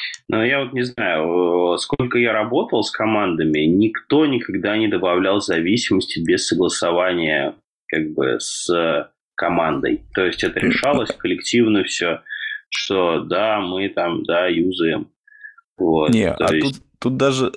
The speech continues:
Speaker 2: скорее всего, не про это, а про то, что чтобы случайно не добавить какую-нибудь библиотеку, ну, то есть, э, э,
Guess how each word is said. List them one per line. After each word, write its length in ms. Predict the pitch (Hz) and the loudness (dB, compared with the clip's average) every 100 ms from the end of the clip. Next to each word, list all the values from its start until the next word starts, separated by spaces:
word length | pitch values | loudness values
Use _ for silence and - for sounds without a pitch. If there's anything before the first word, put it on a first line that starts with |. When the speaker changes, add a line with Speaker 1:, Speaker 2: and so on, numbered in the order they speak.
| - | -8
Speaker 2:
скорее 580 | - - 120 143 135 120 | -8 -2 2 4 4 4
всего, 300 | - 120 131 | 2 2 4
не 100 | 123 | 4
про 220 | 113 110 | 2 2
это, 320 | 135 170 101 | 2 2 0
а 40 | 90 | 0
про 160 | - | 0
то, 120 | 104 123 | 0 0
что 260 | - 110 - - - | 0 -2 -2 -18 -14
чтобы 420 | - - 123 113 | -10 -2 0 2
случайно 560 | 113 131 123 147 135 107 | 2 0 2 0 2 2
не 140 | 98 | 2
добавить 420 | 92 95 98 90 82 | 0 2 2 2 -2
какую-нибудь 440 | 90 110 101 95 | -4 0 2 2
библиотеку, 580 | 98 98 104 - 156 107 | 2 2 2 0 2 2
ну, 80 | 107 | 2
то 80 | |
есть, 260 | 101 - - | 2 0 -4
э, 60 | - | 0
э, 640 | 101 95 90 - - | 2 2 2 0 0